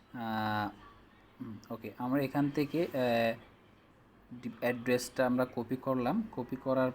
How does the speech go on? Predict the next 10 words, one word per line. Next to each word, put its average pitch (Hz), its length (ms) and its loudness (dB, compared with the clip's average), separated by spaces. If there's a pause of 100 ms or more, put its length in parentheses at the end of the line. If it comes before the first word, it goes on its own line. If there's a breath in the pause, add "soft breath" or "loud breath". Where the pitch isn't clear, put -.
পরে 123 220 2
আমরা, 117 380 2 (540)
আহ, 113 280 0
হামস্টারে 127 540 0
ঢুকলাম। 127 460 -4
হামস্টারে 123 680 -4
ঢুকে 127 400 0 (480 loud breath)
আমরা 120 200 0 (100)
Binance-এ 113 640 4 (120)
ক্লিক 123 220 0